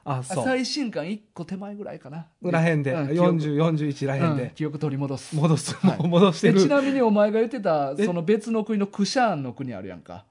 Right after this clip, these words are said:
Speaker 1: あの、敵ね。
Speaker 2: うん。
Speaker 1: はい。
Speaker 2: あれもうないから。
Speaker 1: <laughs> 終わってる。
Speaker 2: うん、もうすでにない。
Speaker 1: そうやんな。
Speaker 2: うん。
Speaker 1: やっぱそう、そうは、
Speaker 2: うん。
Speaker 1: そこまでは僕もそうなるだろうと思ってましたよ。
Speaker 2: うん。うん。
Speaker 1: ないんす。もう出て、
Speaker 2: ない。
Speaker 1: 答えは出てるんですよ、そこまでは。
Speaker 2: そうそうそう。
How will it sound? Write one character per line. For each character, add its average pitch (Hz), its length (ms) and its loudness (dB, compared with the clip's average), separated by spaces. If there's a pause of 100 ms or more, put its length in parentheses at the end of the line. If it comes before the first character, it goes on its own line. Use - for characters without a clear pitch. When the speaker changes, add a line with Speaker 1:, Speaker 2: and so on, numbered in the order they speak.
(240)
Speaker 1:
あ 143 140 0
の、 139 280 -2
敵 151 300 -6
ね。 226 220 -2
Speaker 2:
う 151 80 -4
ん。 127 180 -4
Speaker 1:
は 135 140 -4
い。 104 160 -10
Speaker 2:
あ 175 140 -6
れ 180 60 -4
も 190 120 2
う 170 40 -2
な 135 140 -4
い 143 60 -4
か 147 120 -16
ら。 - 120 -20 (320)
Speaker 1:
<laughs> - 420 6
終 - 0 -
わ 254 220 8
っ 247 100 -4
て 190 140 -2
る。 185 180 4
Speaker 2:
う 160 40 -8
ん、 - 20 -6
も 208 80 0
う 196 40 2
す 196 140 -4
で 196 120 0
に 127 100 -6
な 104 100 -8
い。 95 40 -10
Speaker 1:
そ 190 200 2
う 135 40 -2
や 110 80 -6
ん - 20 -8
な。 165 220 -2
Speaker 2:
う - 20 -
ん。 - 20 -4
Speaker 1:
や 170 60 -4
っ - 20 -6
ぱ 180 80 -4
そ 214 280 -2
う、 214 80 -14
そ 294 120 -4
う 339 40 0
は、 339 160 4
Speaker 2:
う - 20 -2
ん。 - 20 -4
Speaker 1:
そ 311 140 -2
こ 403 100 2
ま 359 120 6
で 214 60 4
は 180 40 4
僕 185 200 0
も 143 200 -2
そ 175 160 0
う - 20 0
な 175 120 2
る 214 80 0
だ 190 80 -2
ろ 135 100 -8
う 113 60 -14
と - 80 -18
思 147 180 -2
っ 120 60 -4
て 175 80 -4
ま 160 80 -4
し - 80 -12
た 98 60 -16
よ。 - 100 -20
Speaker 2:
う 139 40 -10
ん。 117 140 -10 (260)
う 180 60 -8
ん。 190 40 -6
Speaker 1:
な 196 120 0
い 196 100 0
ん 233 60 2
す。 - 160 -6
も 175 140 4
う 170 100 2
出 285 120 6
て、 294 80 -10
Speaker 2:
な 254 40 -8
い。 - 20 -12
Speaker 1:
答 254 220 0
え - 40 0
は - 40 -2
出 190 140 0
て 254 80 -2
る 226 60 0
ん - 20 -2
で 117 60 -8
す - 20 -18
よ、 123 100 -10
そ 220 80 -6
こ 247 120 2
ま - 0 -
で 143 80 -2
は。 127 40 -4
Speaker 2:
そ 120 60 -10
う - 20 -14
そ 117 80 -10
う - 40 -12
そ - 40 -20
う。 - 0 -